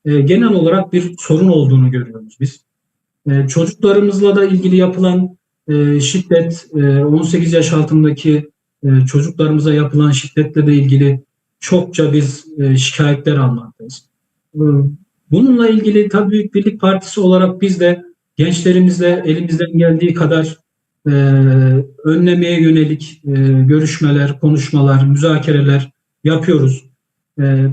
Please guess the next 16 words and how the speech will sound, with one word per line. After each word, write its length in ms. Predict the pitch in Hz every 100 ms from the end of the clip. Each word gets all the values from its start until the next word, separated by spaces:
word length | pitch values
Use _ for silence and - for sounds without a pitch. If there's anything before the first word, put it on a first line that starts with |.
| 131 _ _ 170 139
Türk 320 | 214 240 -
gelenek 420 | 175 208 220 220
ve 60 | 214
göreneklerinde 1040 | 185 180 180 180 - 170 175 160 160 160
biliyorsunuz 520 | 151 170 - 160 151
Türk 220 | - 190 -
örf 380 | - 170 170 170
ve 60 | 165
adetlerinde, 1000 | 165 143 143 151 - 151 143 139 156 160 - _ _ _
e, 40 | 143 135 135 131 131 131 135 139
baktığımızda, 840 | 165 165 180 160 135 139 156 - _ _ _ 160
e, 80 | 147 139 135 131
büyüklerine 720 | 175 185 185 175 175 170 170 -
saygılı 640 | - - 160 160 156 165
olan 420 | 180 147 139 127 123
bir, 220 | 131